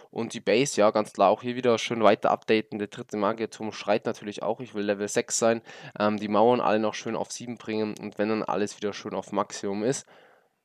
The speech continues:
ähm, dann dementsprechend auch einfach wieder das Rathaus Level neun, aber das würde ich dir noch ein bisschen Zeit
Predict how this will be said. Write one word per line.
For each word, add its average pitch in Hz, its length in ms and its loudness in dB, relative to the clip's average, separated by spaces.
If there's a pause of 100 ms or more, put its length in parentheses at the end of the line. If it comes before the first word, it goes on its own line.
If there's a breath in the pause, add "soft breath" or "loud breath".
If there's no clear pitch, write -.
(100)
ähm, 104 440 0
dann 98 200 0
dementsprechend 98 680 -6
auch 92 140 -4
einfach - 380 -12
wieder 95 200 -4
das 90 300 -10
Rathaus 98 340 -2
Level 92 180 -6
neun, 101 260 -2
aber 90 180 -4
das 98 320 -4
würde 101 200 -8
ich 101 100 -10
dir 95 100 -10
noch 95 160 -8
ein 87 100 -10
bisschen 95 460 -10
Zeit - 420 0